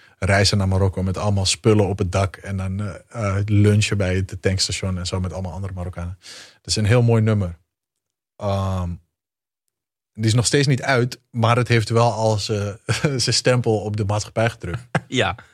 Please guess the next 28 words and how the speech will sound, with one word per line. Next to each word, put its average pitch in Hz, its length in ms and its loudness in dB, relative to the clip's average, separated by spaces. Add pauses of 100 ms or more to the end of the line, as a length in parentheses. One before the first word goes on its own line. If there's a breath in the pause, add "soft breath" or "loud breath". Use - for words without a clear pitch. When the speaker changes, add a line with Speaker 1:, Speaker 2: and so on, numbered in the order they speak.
(120 loud breath)
Speaker 1:
Dus 90 100 -14
dat 90 180 -6
is, - 100 -8
ja, 87 260 -4
dat 87 140 -8
is, - 100 -14
dat 98 200 -12
is - 80 -10
crazy. 78 420 -8 (200)
Maar 101 160 -6
het 113 100 0
is - 60 -4
crazy 139 300 4
dat 120 200 2
gewoon, 117 300 0
eh, 104 380 0 (1700 loud breath)
ja, 143 240 2
dat 123 100 2
Speaker 2:
Is 170 120 0
dat, 175 160 2
Speaker 1:
dat, - 180 -4
dat 156 100 0
Speaker 2:
is - 80 -2
Speaker 1:
komt 170 220 0
Speaker 2:
dat, 165 80 -2
maar, 143 240 2
eh, - 220 -4 (140)
eh, - 40 -6